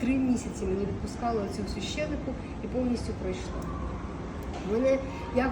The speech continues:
ходила, мені сказали спочатку, мене ж почало горло боліти спочатку. Мене послали до,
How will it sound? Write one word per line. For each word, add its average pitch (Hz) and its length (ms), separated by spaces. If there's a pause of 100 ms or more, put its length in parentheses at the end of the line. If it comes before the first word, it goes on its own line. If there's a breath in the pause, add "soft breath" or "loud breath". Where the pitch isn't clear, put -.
ходила, 262 320
мені 226 280
сказали 220 580 (460 loud breath)
спочатку, 220 680 (160)
мене 254 220
ж 233 60
почало 240 340 (100)
горло 285 220
боліти 175 380
спочатку. - 440 (680)
Мене 240 180
послали 247 500 (100)
до, 208 80